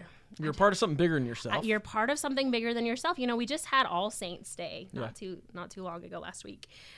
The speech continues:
Speaker 2: Um, and so that's a, a really great reminder when you think about all of the saints who have gone before you, just even in your own life, like, the people who have gone before you who have had such a big impact on your faith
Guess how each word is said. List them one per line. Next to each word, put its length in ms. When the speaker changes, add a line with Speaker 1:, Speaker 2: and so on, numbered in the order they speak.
Speaker 2:
Um, 280
and 140
so 120
that's 260
a, 320
a 120
really 400
great 260
reminder 400
when 160
you 100
think 220
about 240
all 180
of 100
the 100
saints 360
who 100
have 120
gone 240
before 320
you, 360
just 240
even 320
in 60
your 200
own 220
life, 280
like, 140
the 80
people 300
who 120
have 140
gone 200
before 300
you 220
who 180
have 240
had 180
such 180
a 60
big 220
impact 440
on 120
your 140
faith 280